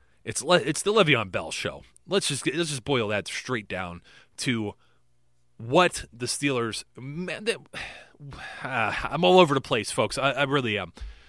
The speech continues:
This is very hard for me to, having watched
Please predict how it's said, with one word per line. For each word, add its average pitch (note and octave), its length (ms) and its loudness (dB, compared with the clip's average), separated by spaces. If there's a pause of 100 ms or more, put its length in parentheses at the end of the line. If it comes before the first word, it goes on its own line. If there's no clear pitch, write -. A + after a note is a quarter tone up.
(640)
This E3+ 180 2
is D3 60 -2
very A3 220 8
hard E3 260 8
for - 140 -4
me B2 280 0
to, B2 200 0
having C#3 400 2 (160)
watched C3+ 880 2